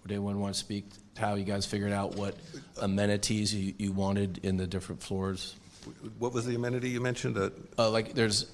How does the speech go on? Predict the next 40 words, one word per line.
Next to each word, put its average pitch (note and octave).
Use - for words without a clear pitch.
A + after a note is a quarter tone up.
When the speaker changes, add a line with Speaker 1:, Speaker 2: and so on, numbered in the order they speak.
Speaker 1:
you A#2+
know, G#2
in G#2+
a -
lot A2
of G#2
these G#2
places, G2+
you G#2+
know, F#2
outdoor G2+
barbecue G2+
Speaker 2:
Oh, F#2
uh-huh. F2
Speaker 1:
kitchens G2
are, F#2+
are F2+
a, F#2+
a F#2+
great G2+
amenity. G2
Speaker 2:
Yeah. F2+
Speaker 1:
And G#2
I'm G#2+
seeing C3
that G#2+
on G2
just -
the A2
one G#2
floor. G2+
You F#2+
have F#2+
multiple G2
floors G2
here. G2
Obviously, G#2
the F#2+
roof G#2+
deck, G#2+